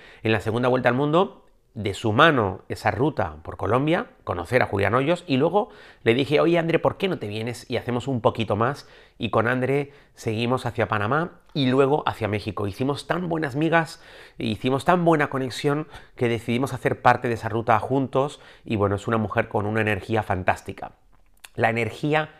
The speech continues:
lleva a la energía, y no me quiero poner yo aquí metafísico, pero, eh, ciertamente es así. André me presentó a Julián Hoyos y hubo una conexión desde el primer minuto, porque este cocinero colombiano,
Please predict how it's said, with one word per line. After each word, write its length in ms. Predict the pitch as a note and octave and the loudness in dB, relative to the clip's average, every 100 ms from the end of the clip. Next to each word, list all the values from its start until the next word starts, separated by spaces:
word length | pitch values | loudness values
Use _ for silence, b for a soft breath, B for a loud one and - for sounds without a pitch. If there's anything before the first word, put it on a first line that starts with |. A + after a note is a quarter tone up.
| b _ | b _
lleva 340 | G2+ G#2 A#2+ G#2 | -4 0 2 2
a 40 | |
la 60 | G2+ | 0
energía, 520 | G2+ F#2+ E3+ F3 D#3 | -4 -6 -2 -2 -2
y 80 | A2+ | -6
no 100 | G2 | -6
me 80 | F#2+ | -6
quiero 200 | G#2+ G2 | -6 -6
poner 240 | F#2+ G2 | -4 -4
yo 100 | G2+ | -4
aquí 380 | F#2+ G#2 G2 F#2 | -4 -6 -4 -6
metafísico, 840 | G2 F#2+ G2+ - A#2 - - - - | -8 -8 -8 -6 -8 -6 -6 -8 -4
pero, 360 | C3 C3 D#3 B B B B | 0 0 0 B B B B
eh, 480 | - A2+ G#2 G2+ G2+ | -8 -6 -4 -6 -8
ciertamente 560 | - C3+ C3 B2+ B2+ B2 | -2 0 2 0 0 0
es 100 | A2 | -2
así. 300 | G2+ G#3 - b b - | -2 -4 -4 b b 0
André 320 | A2+ A#2+ B2+ | 2 4 4
me 140 | B2 A2+ | 2 0
presentó 320 | A2 A#2 C3+ | -2 -2 -2
a 40 | |
Julián 340 | C3 C3 C3 - | 0 2 2 2
Hoyos 400 | C#3+ C#3 C#3+ - | -2 -2 -4 -4
y 140 | - B2+ | 0 2
hubo 140 | D#3 | 2
una 240 | E3 C3+ | 2 0
conexión 680 | A2+ G#2+ F#2+ - C#3+ D3 D#3+ b b - | 0 -2 -4 -2 0 0 -4 b b -2
desde 200 | A#2+ A2 | 0 2
el 80 | F#2+ | 0
primer 280 | G#2+ B2+ | 0 0
minuto, 480 | A#2 G2+ F#2+ - E2 B B B - | 0 0 -2 -6 -14 B B B -2
porque 240 | G#2+ - | -2 0
este 320 | B2+ - A#2+ | 0 2 2
cocinero 460 | - A2 G#2+ A#2+ B2 | 2 0 2 2 4
colombiano, 600 | A2+ G2+ G#2 D3 D3 D#3+ | 2 2 2 2 2 -2